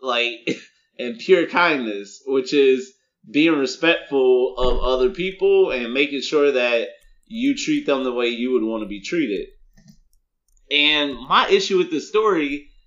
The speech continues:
is, one, the fact that these women were not, uh, like you said, Conrad, they weren't, like,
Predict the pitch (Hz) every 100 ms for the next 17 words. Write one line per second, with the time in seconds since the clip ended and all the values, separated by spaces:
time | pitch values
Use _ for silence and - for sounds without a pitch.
0 | _ - 160 160 143 143 233 226 156 147
1 | 147 _ _ _ _ _ - 160 185 165
2 | 165 151 127 156 165 175 165 - - _
3 | - 123 170 139 120 117 117 117 113 117
4 | 127 127 117 - - - _ _ - 107
5 | 110 107 101 98 95 95 131 143 156 160
6 | 175 160 127 135 139 143 143 143 151 165
7 | 160 147 143 147 143